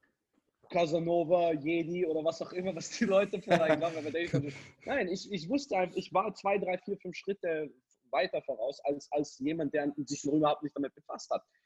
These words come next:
Speaker 1: Und ich konnte Leuten dabei helfen. Und, und, äh, ganz ehrlich, und, und darüber werden wir sicher auch noch heute sprechen, ist, auch dafür Geld zu verlangen, ist nichts Schlimmes. Ich habe das Gefühl, oft, im sehr, vor allem im deutschsprachigen Raum, ja, Deutschland,
Speaker 2: Ja.
Speaker 1: Schweiz, Österreich,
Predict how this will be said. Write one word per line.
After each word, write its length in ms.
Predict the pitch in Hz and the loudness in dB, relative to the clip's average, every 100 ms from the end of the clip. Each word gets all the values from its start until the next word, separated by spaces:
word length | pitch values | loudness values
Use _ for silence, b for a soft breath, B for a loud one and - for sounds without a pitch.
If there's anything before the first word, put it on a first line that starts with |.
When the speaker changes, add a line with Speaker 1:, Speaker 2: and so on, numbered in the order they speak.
| _ | _
Speaker 1:
Und 140 | 147 147 | 4 4
ich 120 | 143 | 4
konnte 240 | 139 131 | 0 4
Leuten 280 | 135 139 139 | 6 6 6
dabei 200 | 131 143 | 4 4
helfen. 320 | 214 233 - 98 | 2 0 -4 -4
Und, 240 | 117 117 b b b | -4 -4 b b b
und, 340 | - 143 147 - | 6 10 8 6
äh, 320 | - - 123 - - | -12 -12 -8 -8 0
ganz 200 | 156 156 | 4 6
ehrlich, 320 | 160 220 185 | 8 6 6
und, 180 | 156 135 | 2 0
und 220 | 139 123 - - _ _ _ - | 0 -2 -4 -18 _ _ _ 2
darüber 340 | 139 143 156 | 6 6 4
werden 180 | 139 165 | 4 2
wir 60 | 151 | 2
sicher 260 | 147 - | -2 0
auch 120 | 156 180 | 0 0
noch 100 | 139 | -4
heute 200 | 135 127 | -6 -8
sprechen, 360 | - 131 123 | -8 -8 -8
ist, 160 | 117 - _ _ _ | -10 -12 _ _ _
auch 220 | - 151 131 | 2 2 2
dafür 300 | 131 147 135 | 2 4 2
Geld 240 | 104 202 220 | 4 2 2
zu 100 | 190 | -4
verlangen, 480 | 131 113 98 95 - | -4 -4 -4 -6 -4
ist 200 | 160 139 | -6 -4
nichts 160 | 139 | -6
Schlimmes. 520 | - 143 151 - - _ _ | -2 -2 -2 -8 -16 _ _
Ich 120 | - - | -12 -10
habe 120 | - | -4
das 140 | 180 - | -6 -4
Gefühl, 360 | 156 - 170 | -4 2 2
oft, 260 | 156 160 - - | 6 4 4 -2
im 220 | 147 117 | -2 -2
sehr, 260 | 110 139 139 123 | 2 4 4 0
vor 120 | - | 0
allem 100 | 139 135 | 2 2
im 80 | |
deutschsprachigen 600 | 117 143 143 143 139 139 117 | 4 2 4 0 0 -2 0
Raum, 180 | 120 127 | 0 2
ja, 100 | 123 | -2
Deutschland, 380 | 127 117 110 107 | -2 0 2 2
Speaker 2:
Ja. 40 | |
Speaker 1:
Schweiz, 160 | 110 110 - - | 0 -2 -4 -14
Österreich, 280 | - 131 | -2 0